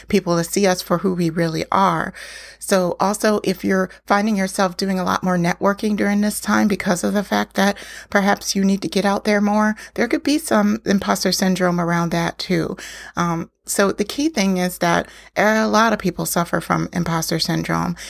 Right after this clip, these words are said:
and that if you're aware of it, you're able to address it more wholeheartedly instead of just living within that anxiety all of the time. So for those of you that attend our book clubs,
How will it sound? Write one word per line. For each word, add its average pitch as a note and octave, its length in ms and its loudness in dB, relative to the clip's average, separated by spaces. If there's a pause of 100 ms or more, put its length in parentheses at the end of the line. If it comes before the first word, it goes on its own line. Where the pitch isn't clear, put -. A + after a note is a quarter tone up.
(200)
and F#3 260 2
that F3+ 240 0 (320)
if G3+ 220 0
you're G3+ 160 2
aware F3+ 520 2
of E3+ 160 0
it, F3 260 0 (260)
you're F#3+ 240 2
able F3 320 2
to E3+ 300 0
address D#3+ 520 -2
it F3+ 280 2 (240)
more E3+ 280 2
wholeheartedly F#3+ 1000 0 (400)
instead E3+ 720 2
of D#3+ 380 0
just - 400 -2
living E3 360 0
within D#3+ 360 -2
that D#3+ 180 0
anxiety D#3 760 0 (340)
all E3 440 0
of D#3+ 260 0
the E3 100 0
time. E3+ 520 2 (320)
So F#3+ 480 2 (260)
for G#3+ 160 0
those A3+ 220 2
of C4 80 -4
you A#3 160 -2
that F#3 300 4
attend G3+ 400 0
our F3 160 2
book F#3 240 0
clubs, F3+ 460 -2